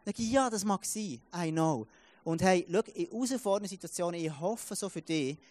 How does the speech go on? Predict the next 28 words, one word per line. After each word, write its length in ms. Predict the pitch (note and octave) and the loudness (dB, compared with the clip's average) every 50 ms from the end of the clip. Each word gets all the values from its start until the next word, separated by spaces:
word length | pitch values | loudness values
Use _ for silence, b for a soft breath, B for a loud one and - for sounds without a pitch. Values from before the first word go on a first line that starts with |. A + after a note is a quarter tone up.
| b b b | b b b
dass 100 | D#3 - | -8 -4
du 80 | - | -2
in 60 | E3 D#3+ | -2 -2
einer 100 | D#3 C#3 | -2 -2
Small 360 | - - - B2+ B2 C3 C3+ | -4 -4 -4 -4 -4 -4 -4
Group 160 | - C#3 - | -8 -12 -12
bist, 160 | - A#2+ - | -12 -10 -8
dass 80 | - - | -8 -6
du 60 | G3+ | -4
mit 200 | G#3 G3 - - | -4 -6 -4 -4
Leuten 280 | F3 F3 G3+ B3 B3 - | -2 0 0 0 0 0
zusammen 300 | - F3 D3 E3 F3+ F3+ | 0 2 2 2 0 -2
bist, 200 | - F#3 E3 E3+ | -2 -4 -2 -2
die 80 | D3 | -4
für 120 | - - D3 | -4 -4 -4
dich 220 | - D#3 D#3+ D#3+ | 0 0 0 2
beten. 420 | C#3+ C3 C#3 D3 - - B2 G#2 b b b b b | 0 -2 -4 -4 -8 -10 -12 -12 b b b b b
Wenn 100 | E3 E3+ | -6 -4
du 100 | G3 A#3+ | -2 0
mal 160 | B3+ B3 A3 | 0 0 0
keinen 200 | - - G3 E3+ | 0 2 0 2
Glauben 400 | - F3 E3 E3+ F#3 G#3 A3 G#3+ | 6 8 8 8 8 8 4 0
hast, 200 | F#3+ E3+ C#3 C#3 | 0 -2 -2 -4
dass 80 | - - | -8 -6
jemand 300 | D3+ D3+ E3+ - - E3 | -4 -4 -4 -4 -8 -10
für 80 | D#3+ D3 | -8 -4
dich 180 | - C#3+ C3+ | -4 -4 -2
glaubt, 340 | C#3 C3+ C3 A#2+ G#2 - - | 0 -2 -2 -2 -4 -10 -16